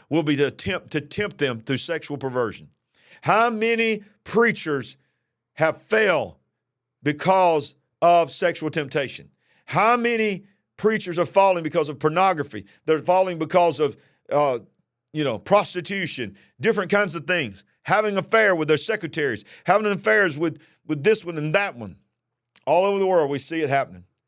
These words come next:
That's the number one temptation. But Joseph kept himself pure. She kept on, she kept on, and she kept on until one day she lunged at him and tried to throw him onto the bed and openly said, "Have sex with me." King James says this way,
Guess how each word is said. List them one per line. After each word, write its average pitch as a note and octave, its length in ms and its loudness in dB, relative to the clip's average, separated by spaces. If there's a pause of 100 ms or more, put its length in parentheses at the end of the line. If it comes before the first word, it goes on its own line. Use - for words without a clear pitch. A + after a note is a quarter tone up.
(460)
That's C3 200 -4
the C#3 80 -12
number D#3 360 -2
one F3 160 0
temptation. C#3+ 540 -6 (160)
But A2 120 -12
Joseph C#3+ 420 -2
kept C#3+ 180 -4
himself C3+ 400 -6
pure. A#2+ 320 -6 (520)
She - 160 -10
kept E3 260 0
on, E3+ 120 2
she D3+ 120 -8
kept E3 240 -2
on, E3+ 100 0
and D3+ 80 -6
she D#3 100 -10
kept E3 260 -2
on D#3+ 120 2 (220)
until D3 260 -4
one F#3+ 160 0
day F3 160 2
she D#3+ 220 -6
lunged E3+ 560 0
at D3+ 100 -4
him D#3+ 180 -4
and C3+ 120 -6
tried E3+ 220 -2
to C#3 40 -2
throw F#3 260 -2
him F3 80 -2
onto D#3+ 240 -2
the C#3+ 80 0
bed D#3 340 0 (200)
and E3 160 -4
openly F3+ 460 2
said, E3 380 -4
"Have D3+ 200 -2
sex - 320 -6
with B2+ 160 -8
me." A2+ 220 -10 (760)
King E3 200 -4
James E3 300 -2
says D#3+ 200 -6
this D#3+ 140 -4
way, C#3+ 160 0